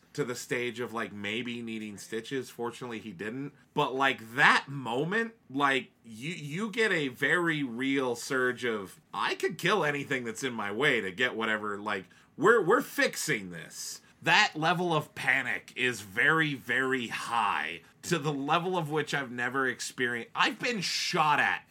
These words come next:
and it is nothing compared to that, like, level of,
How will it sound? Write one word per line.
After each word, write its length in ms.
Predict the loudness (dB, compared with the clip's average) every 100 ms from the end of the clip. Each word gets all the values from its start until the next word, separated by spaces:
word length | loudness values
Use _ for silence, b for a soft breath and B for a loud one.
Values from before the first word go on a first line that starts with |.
| _
and 220 | 4 4
it 100 | 4
is 240 | 2 2 -2
nothing 800 | 2 2 2 0 -2 -2 -10 -18 b 0
compared 500 | 0 2 4 4 2
to 120 | 0
that, 320 | 4 4 0
like, 400 | -2 0 0 -2 -10 _
level 540 | -4 2 2 2 0 0
of, 360 | 0 0 -2